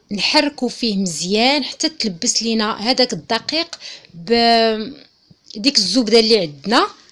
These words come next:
يولي على هذا الشكل. من بعد غادي نزيد ليه، آه، كاس كبير ديال الحليب. غادي نبدا نحرك مزيان باش ما ت-، تكونش ليا كتل.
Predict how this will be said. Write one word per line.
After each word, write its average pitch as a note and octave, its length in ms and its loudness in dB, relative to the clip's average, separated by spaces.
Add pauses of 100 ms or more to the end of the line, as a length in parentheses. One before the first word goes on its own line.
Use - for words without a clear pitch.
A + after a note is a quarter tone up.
(540)
يولي B3 500 4
على B3 120 4
هذا C#4 220 6
الشكل. F#4 500 4 (220)
من D#4 180 6
بعد F#4 220 6
غادي C#4 280 4
نزيد B3+ 340 2
ليه، F4+ 300 2 (460)
آه، A3+ 540 4 (360)
كاس F#4 240 4
كبير B3 440 4 (500)
ديال A3 420 4
الحليب. F#3 520 0 (1400)
غادي C#4 280 6
نبدا C4+ 400 6
نحرك A#3+ 600 2
مزيان G3+ 580 2 (280)
باش C4 300 6
ما B3+ 180 8
ت-، A3 880 0 (200)
تكونش E4 500 6
ليا B3+ 360 6 (120)
كتل. F4 460 4